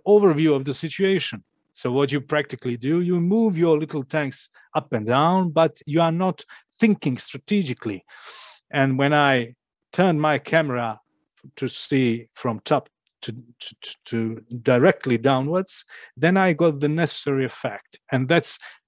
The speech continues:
one mechanic I took from the tabletop. Top-down view, zoom in, zoom out,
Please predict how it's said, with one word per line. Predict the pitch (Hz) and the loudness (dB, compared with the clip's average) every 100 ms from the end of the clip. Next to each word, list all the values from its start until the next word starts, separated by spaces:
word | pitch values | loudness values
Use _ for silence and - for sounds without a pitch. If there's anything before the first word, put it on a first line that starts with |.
| _ | _
one | 117 151 151 135 | 2 4 4 0
mechanic | 117 - 139 135 120 - | -8 -2 0 2 0 -2
I | 123 | -2
took | 113 - 123 | -2 -6 -8
from | - 120 117 | -8 -8 -6
the | 113 104 | -6 -2
tabletop. | 120 110 117 - 117 _ _ _ _ | -2 -2 -8 -12 -14 _ _ _ _
Top-down | 165 135 151 147 143 | -2 4 6 6 4
view, | 143 147 147 139 - - 135 | 6 6 6 2 -10 -14 -4
zoom | 120 156 156 | 2 2 4
in, | 156 | 2
zoom | 139 147 147 | 0 -2 0
out, | 147 143 143 135 | 0 0 -2 -4